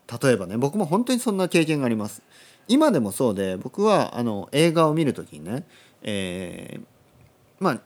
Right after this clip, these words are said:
日本語の映画よりも、あの、英語の映画をね、見ることが多い。なぜかというと、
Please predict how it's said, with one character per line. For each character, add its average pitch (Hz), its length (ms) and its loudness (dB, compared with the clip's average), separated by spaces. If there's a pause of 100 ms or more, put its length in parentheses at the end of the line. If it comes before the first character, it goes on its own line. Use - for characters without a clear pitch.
(120)
日 160 160 -4
本 220 340 -2
語 208 120 2
の 196 140 0
映 190 140 2
画 185 120 0
よ 190 120 0
り 151 100 2
も、 131 500 -2
あ 113 100 -8
の、 101 160 -8
英 131 200 0
語 127 160 0
の 120 200 -2
映 117 140 0
画 104 140 -2
を 104 80 -4
ね、 139 160 -4
見 113 140 0
る 101 80 -4
こ 87 120 -14
と 87 100 -12
が 80 100 -12
多 90 140 -8
い。 - 160 -18
な 185 120 -4
ぜ 254 100 -4
か 196 140 -6
と 104 100 -6
い 87 60 -4
う - 20 -10
と、 98 300 -6